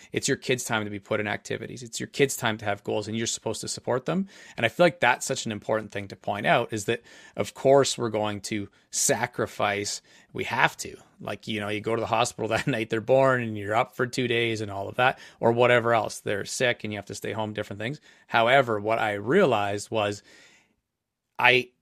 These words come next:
have to also model for them how to achieve goals. And unless I'm actually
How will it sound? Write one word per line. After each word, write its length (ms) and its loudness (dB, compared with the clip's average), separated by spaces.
have 380 2
to 140 -2
also 320 2
model 420 2
for 220 -2
them 120 -4
how 160 -2
to 140 -8
achieve 360 -4
goals. 400 -4
And 100 -2
unless 280 0
I'm 160 -4
actually 720 -2